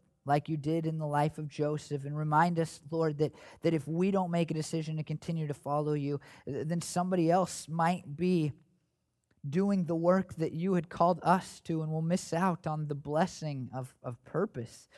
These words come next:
the purpose you have given us. And remind us, Lord, that in, in everything you'll comfort us.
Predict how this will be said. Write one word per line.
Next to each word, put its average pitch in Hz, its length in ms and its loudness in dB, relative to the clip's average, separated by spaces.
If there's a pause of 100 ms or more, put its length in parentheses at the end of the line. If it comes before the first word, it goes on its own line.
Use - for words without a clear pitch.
(220)
the 135 80 -8
purpose 170 480 -2
you 151 80 -2
have 147 140 -4
given 147 260 -2
us. 143 140 -6
And 170 80 -2
remind 170 440 4
us, 175 200 -2
Lord, 160 300 0
that 160 100 4
in, 156 120 0 (240)
in 170 140 2
everything 185 540 2
you'll 165 100 4
comfort 175 540 0
us. - 340 -8